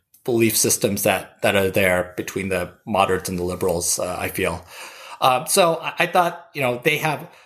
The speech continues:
a good message. They have a strong message. They know who they're targeting. Uh, digital allows them to specifically target the age group and often,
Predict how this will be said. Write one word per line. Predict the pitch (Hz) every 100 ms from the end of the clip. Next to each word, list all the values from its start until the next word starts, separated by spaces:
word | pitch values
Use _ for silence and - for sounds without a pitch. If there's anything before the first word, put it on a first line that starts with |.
| - -
a | 139 123 117 -
good | 190 180
message. | 170 156 156 160 151 -
They | 165 143
have | 131
a | 127
strong | - 180 170 156
message. | 151 135 147 135 131 - -
They | 135 127
know | 117 139 147
who | 170
they're | 147
targeting. | 143 - 143 135 135 127 127 123 - - - -
Uh, | 120 120 - -
digital | 160 160 175 165 156 -
allows | 139 139 139 -
them | 143 131
to | 135 117
specifically | - 127 - 160 156 147
target | - - 151 135
the | 123 110
age | 147 143 -
group | 143 143 135 -
and | 127 120 120
often, | 127 127 - 131 123 123 120 160